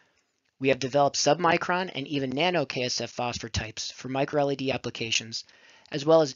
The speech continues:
inks and photoresists that can be used to make films and even inkjet printed parts. For those not familiar with K S F phosphor technology by G E,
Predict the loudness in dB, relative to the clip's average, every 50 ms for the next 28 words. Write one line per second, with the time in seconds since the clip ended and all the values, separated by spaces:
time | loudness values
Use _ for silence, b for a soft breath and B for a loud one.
0 | -6 -6 -6 -4 -4 -4 -6 -6 -6 -8 -6 -2 -2 0 0 -2 -4 -6 -8 -8
1 | -8 -8 -8 -8 -8 -10 -14 _ _ _ _ -4 -4 -2 -2 -4 -4 -4 -6 -6
2 | -6 -8 -6 -4 -2 -2 -2 -2 -2 0 0 0 0 -4 -10 -14 -12 -10 -10 -8
3 | -6 -6 -8 -8 -10 -10 -10 -10 -6 -4 0 0 0 0 0 -4 -10 -10 -10 -12
4 | -12 _ -14 -16 -14 -14 -14 -14 -14 -14 -18 _ _ _ _ _ _ _ _ _
5 | _ _ _ _ _ _ _ _ _ _ _ _ _ _ _ _ _ _ _ _
6 | _ _ _ _ _ _ _ _ _ _ _ _ _ _ _ _ _ _ _ _
7 | _ _ _ _ _ _ _ _ _ 0 2 4 6 6 6 6 4 2 2 2
8 | 2 2 2 4 4 4 4 4 0 -2 -4 -4 -2 0 2 2 2 2 0 0
9 | -2 -2 -2 -2 -2 -2 -4 -6 -6 -6 -4 -6 -6 -6 -8 -6 -6 -6 -6 -8
10 | -8 -6 -4 -4 -2 -2 -2 -4 -4 -6 -8 -10 -12 -14